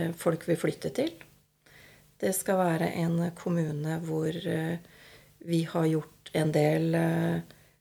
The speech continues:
nye ting som, eh, blir løftet nasjonalt. Det å være en endring- og innovasjonskommune. Eh,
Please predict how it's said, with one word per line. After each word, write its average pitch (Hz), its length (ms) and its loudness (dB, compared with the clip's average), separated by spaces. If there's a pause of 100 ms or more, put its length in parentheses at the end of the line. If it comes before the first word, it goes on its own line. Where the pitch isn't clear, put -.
(120)
nye 180 440 2
ting 262 340 -2
som, 208 640 0 (340)
eh, 202 380 -6
blir 202 300 0
løftet - 480 -2 (240)
nasjonalt. 180 800 -4 (840)
Det 202 120 2
å 185 60 0
være 170 340 2
en 175 120 0
endring- 165 520 0
og - 80 -2
innovasjonskommune. 170 1400 -2 (960)
Eh, 196 880 -6